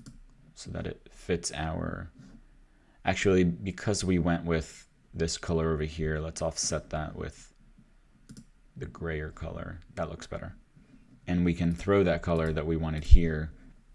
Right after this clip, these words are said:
So let's see what we have here going on. So on hover, it goes green. What we want it to do is, first off, be,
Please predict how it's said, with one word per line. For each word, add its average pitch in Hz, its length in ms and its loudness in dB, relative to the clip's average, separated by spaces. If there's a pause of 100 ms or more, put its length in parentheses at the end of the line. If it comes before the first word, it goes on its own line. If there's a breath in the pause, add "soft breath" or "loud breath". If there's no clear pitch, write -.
(3750)
So 82 920 2
let's 85 200 -6
see 87 100 -2
what 62 140 -6
we 85 80 -6
have 78 240 -4
here 73 160 -6
going 78 280 -8
on. 50 320 -8
So 76 300 -8 (400)
on 92 160 2
hover, 95 400 2
it 85 300 -8
goes 82 260 4
green. 85 640 2 (720 loud breath)
What 87 180 -2
we 90 120 2
want 90 200 2
it 90 120 0
to 87 100 0
do 85 340 4
is, 82 540 2
first - 340 -4
off, 78 320 -4
be, 80 540 0